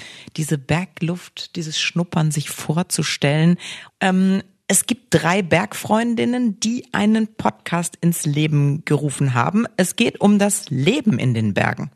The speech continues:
nicht nur Urlaub machen. Die drei Bergfreundinnen Kadi, Lisa und Toni könnten unterschiedlicher nicht sein, doch ihre gemeinsame Leidenschaft für die Berge schweißt sie zusammen. Sie motivieren sich gegenseitig, unterstützen einander und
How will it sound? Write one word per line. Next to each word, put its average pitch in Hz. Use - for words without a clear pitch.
nicht 165
nur 240
Urlaub 123
machen. 117
Die 180
drei 170
Bergfreundinnen 220
Kadi, 220
Lisa 190
und 165
Toni 196
könnten 220
unterschiedlicher 170
nicht 113
sein, 127
doch 156
ihre 151
gemeinsame 196
Leidenschaft 170
für -
die 226
Berge 151
schweißt -
sie 156
zusammen. 127
Sie 131
motivieren 170
sich 165
gegenseitig, 190
unterstützen 208
einander 196
und 220